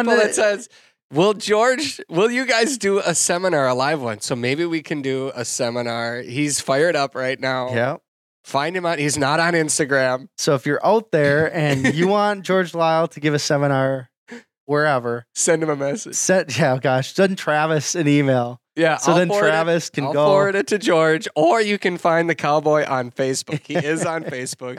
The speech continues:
Speaker 1: George Lyle, and send him a message. Say, "George, please do a seminar. I think,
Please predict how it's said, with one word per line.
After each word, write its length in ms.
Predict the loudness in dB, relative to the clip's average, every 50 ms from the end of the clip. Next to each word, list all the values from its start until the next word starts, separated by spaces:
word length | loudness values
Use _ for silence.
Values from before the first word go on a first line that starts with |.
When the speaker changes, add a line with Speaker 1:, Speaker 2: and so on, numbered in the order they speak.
| -12 -8
Speaker 1:
George 380 | -4 -2 0 0 -2 -2 -4
Lyle, 500 | -2 0 0 0 0 0 -2 -4 -6 -10 -12 -16 -18 _ _ _ _ _ _ _
and 640 | -2 0 2 2 2 2 2 0 -2 -6 -10 -14 -16 -14
send 320 | -10 -4 -2 0 0 2
him 60 | 2 2
a 80 | 2
message. 480 | 2 2 2 0 0 -2 -4 -4 -4 -4
Say, 220 | -2 -2 -2 -2 -2
"George, 580 | 0 0 0 0 0 -2 -4 -8 -14 -20 _ _ _ _ _ -2
please 260 | 0 0 0 0 0
do 140 | 0 2 2
a 60 | 2
seminar. 580 | 2 0 0 0 0 0 -2 -4 -4 -8 -10 -10 -10
I 100 | -10 -10
think, 500 | -8 _ -4 -4 -2 -4 -6 -10 -18 -20